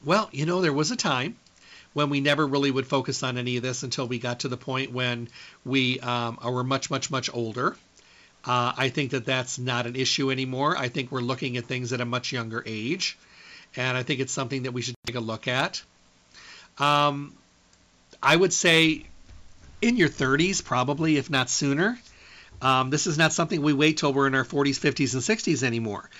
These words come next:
because men are having prostate issues at a much younger age. Now, A second product you might want to take a look at is called Healthy Flow Saw Palmetto.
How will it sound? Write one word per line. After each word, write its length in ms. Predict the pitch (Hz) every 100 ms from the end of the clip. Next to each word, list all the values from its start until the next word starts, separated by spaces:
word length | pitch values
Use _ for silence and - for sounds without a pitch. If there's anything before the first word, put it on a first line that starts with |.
| - - -
because 300 | 135 147 123
men 180 | 147 165
are 80 |
having 300 | 170 156 143
prostate 500 | 131 143 139 - 139
issues 400 | 127 135 - 131
at 80 | 131
a 40 | 123
much 280 | 123 120
younger 280 | 131 120 117
age. 500 | 127 131 107 - - _ _ _ _ _ - - -
Now, 380 | - 170 165 156 - - 151
A 20 |
second 380 | - 262 269 -
product 360 | 165 139 131
you 60 | 139
might 160 | 135
want 120 | 135 131
to 80 |
take 220 | 127 135 120
a 40 |
look 240 | 123 127
at 100 | 135
is 120 | 127 120
called 240 | 143 131
Healthy 380 | 123 160 165 151
Flow 340 | - 151 143
Saw 320 | 135 - 135
Palmetto. 580 | 127 127 117 139 143 98